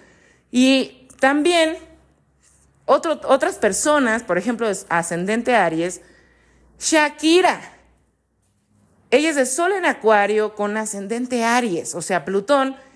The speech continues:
en la casa doce del inconsciente de finales y en la casa diez de la vida pública astral.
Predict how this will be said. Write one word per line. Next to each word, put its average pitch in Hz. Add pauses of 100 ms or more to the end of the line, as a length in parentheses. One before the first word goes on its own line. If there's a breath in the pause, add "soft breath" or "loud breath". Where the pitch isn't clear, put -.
(240 loud breath)
en 190
la 185
casa 311
doce 262
del 185
inconsciente 214
de 233
finales 226 (560 soft breath)
y 269
en 330
la 320
casa 254 (540)
diez 269
de 220
la 196
vida 220
pública 226
astral. 311